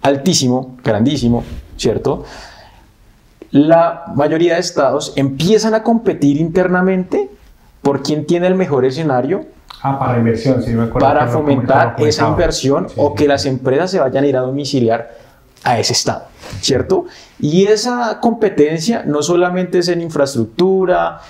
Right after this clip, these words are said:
Speaker 1: en temas de impuestos o en temas de, eh, digamos que facilidades, sino que también en temas legislativos y regulatorios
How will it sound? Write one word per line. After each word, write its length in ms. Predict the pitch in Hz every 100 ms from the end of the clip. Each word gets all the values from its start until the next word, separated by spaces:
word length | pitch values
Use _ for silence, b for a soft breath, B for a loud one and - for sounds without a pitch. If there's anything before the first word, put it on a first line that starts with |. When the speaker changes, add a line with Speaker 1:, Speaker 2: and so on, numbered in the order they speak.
| B
Speaker 1:
en 200 | - 123
temas 280 | 120 123 123
de 60 | 113
impuestos 880 | 113 131 180 180 170 180 170 160 B B
o 100 | - 123
en 160 | 123
temas 400 | 123 120 120 120
de, 80 | 131 135 135 131 123 110 110 110 104 98 95
eh, 40 | 76
digamos 480 | 113 110 104 110
que 500 | - 135 127 110 101 104
facilidades, 1160 | 135 127 135 120 117 113 113 160 180 - -
sino 300 | - 151 143
que 100 | 139
también 320 | 131 120 117 120
en 140 | 131
temas 260 | 156 160 165
legislativos 680 | 160 170 143 113 113 123
y 40 | 156
regulatorios 840 | 139 123 101 151 151 101 -